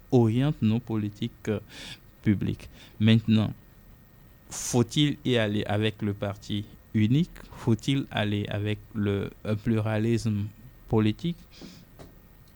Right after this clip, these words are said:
Actuellement, nous avons opté pour le pluralisme politique. Essayons de rationaliser ce multi-, euh, euh, ce pluralisme politique pour voir comment est-ce qu'il nous conduit au développement.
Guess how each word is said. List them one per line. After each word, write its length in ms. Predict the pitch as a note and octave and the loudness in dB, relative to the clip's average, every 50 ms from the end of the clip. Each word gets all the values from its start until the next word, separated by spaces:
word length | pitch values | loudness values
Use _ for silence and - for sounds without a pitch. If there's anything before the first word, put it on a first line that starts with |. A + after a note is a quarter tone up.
| - - - - - | -20 -20 -20 -8 0
Actuellement, 540 | A#2 B2 - - - C#3 B2+ C3+ E3 F#3 F#3+ | 0 0 0 2 0 2 4 4 4 4 4
nous 200 | D3+ C#3+ C#3+ C3+ | 4 4 4 4
avons 320 | B2 A2 A2+ A#2 A#2 A2+ | 4 4 4 4 4 2
opté 240 | G#2+ - - - A2 | 2 0 0 0 0
pour 260 | - - - A#2+ A#2+ | 0 0 -2 0 0
le 140 | A2 G#2+ G#2 | 0 -2 -2
pluralisme 800 | G2+ - G#2+ G#2 G#2 G#2 G2+ G2 G2+ A2 A2 A2 A2+ A2 G#2+ G#2 G#2 - | -2 -2 -2 -2 0 -2 -2 -2 -2 -2 0 2 4 2 2 2 -2 -4
politique. 640 | - A2 G#2 G2+ G2+ - - A2 - - - - - - - - - - | -2 -2 0 0 -2 -4 -8 -10 -10 -10 -18 -18 -18 -20 -20 -12 2 4
Essayons 460 | A#2 G#2+ - - A#2 A#2+ C3+ D3+ D#3 | 4 4 4 2 2 2 4 2 2
de 140 | C#3+ A#2+ A2 | 2 4 2
rationaliser 880 | G#2+ G#2 G#2+ G#2 G2+ - - G#2+ G2+ G2+ G2+ G2+ G2 G2 G2 A2 A#2+ | 4 4 2 0 0 0 0 2 2 2 2 0 -2 -2 0 0 -2
ce 120 | A#2 - B2+ | 0 2 2
multi-, 520 | B2+ A#2+ G#2+ G2+ G2 - - - A#2+ - - - | 2 2 2 0 -2 -4 -4 -4 -4 -4 -2 -2
euh, 160 | G2+ G2+ G#2 G#2 - - - - - - - - - | -2 0 0 -2 -6 -10 -18 -20 -20 -20 -16 -6 -2
euh, 200 | F#2+ G2 - - | 0 0 0 0
ce 140 | - - C3+ | 2 2 0
pluralisme 720 | C3+ - A#2 G#2+ G#2 G2+ G2+ G2+ G2+ G#2 A2 A2 A2 A2 | 2 4 2 2 2 2 0 0 2 0 2 4 2 2
politique 540 | G#2+ - G2+ G2 F#2+ F#2+ G2 - B2+ C3+ - | 2 2 0 2 2 0 -2 -2 -4 -4 -2
pour 200 | - - D3+ D3 | 2 4 4 4
voir 300 | A#2+ A2+ G#2+ A2 A#2 - | 4 2 0 0 0 2
comment 420 | - A#2 G#2+ G2+ G2+ G#2+ A2+ A#2+ - | 4 4 4 4 4 2 0 0 -2
est-ce 260 | - C3 C3+ - - - - | -2 -4 -4 -6 -8 -14 -10
qu'il 260 | - - C#3 C3+ C3 | -2 -2 0 0 0
nous 200 | A#2 G#2 G#2+ A#2 | -2 -2 -2 -4
conduit 560 | - - - G#2+ G2+ F#2+ F#2 F2+ G2 G2+ B2 C3 - - - - - - | -4 -4 -4 -2 -2 -2 -2 -4 -4 -8 -8 -10 -14 -20 -20 -20 -20 -2
au 140 | - A#2 B2 | 0 2 2
développement. 680 | A2+ G#2+ G#2 G2+ G2 F#2+ G2+ G2+ - - F#2 F2+ F2+ | 4 2 2 2 0 0 -2 -4 -4 -4 -4 -4 -4